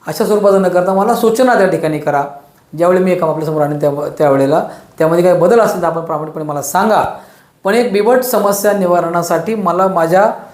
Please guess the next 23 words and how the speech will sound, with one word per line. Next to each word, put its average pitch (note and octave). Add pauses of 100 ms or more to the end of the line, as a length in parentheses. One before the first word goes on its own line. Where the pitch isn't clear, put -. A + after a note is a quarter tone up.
(240)
अल्पबुद्धीनं G3+
जे E3+
काही G#3+
करायचं F#3+
आहे A#2 (440)
त्याला F3
यश A3+
कितपत G#3 (100)
येईल, F#3+
आता F3
काय F#3+
त्याच्यामध्ये A3
आणखी G3
घडेल, E3 (540)
हे E3
सगळ्यांसमोर G3
मी G3
सगळं F3+
सांगत G#3+
राहील. F3 (420)
याला E3
आपण E3
सुयश A3